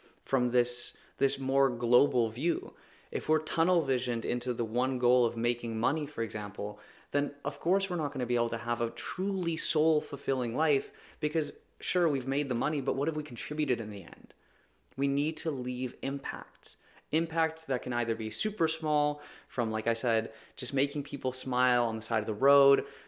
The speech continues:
you know, tipping someone <laughs> at the, at a coffee shop and giving them a little compliment, anything.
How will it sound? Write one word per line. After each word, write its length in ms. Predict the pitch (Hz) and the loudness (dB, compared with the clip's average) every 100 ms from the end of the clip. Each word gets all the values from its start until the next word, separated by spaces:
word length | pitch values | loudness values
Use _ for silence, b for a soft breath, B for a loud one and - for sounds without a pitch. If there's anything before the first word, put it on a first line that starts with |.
| B - | B -10
you 120 | 127 | -4
know, 140 | 117 107 | -2 -2
tipping 400 | - 165 160 151 | 0 2 2 2
someone 340 | 151 139 131 | 0 0 0
<laughs> 80 | 139 | 2
at 100 | - | 2
the, 260 | 110 87 - | 2 2 2
at 120 | 92 | 0
a 40 | 117 | 0
coffee 400 | - 135 135 127 | 2 2 2 -2
shop 320 | 135 123 123 | 4 4 4
and 100 | 120 | 0
giving 140 | 120 | 0
them 120 | 123 | 0
a 40 | 120 | 0
little 160 | 113 | 0
compliment, 680 | 110 - 151 143 139 131 127 B B B | 0 2 2 2 -2 -4 -6 B B B
anything. 600 | 151 160 147 - - - | -4 -2 -4 -6 -12 -12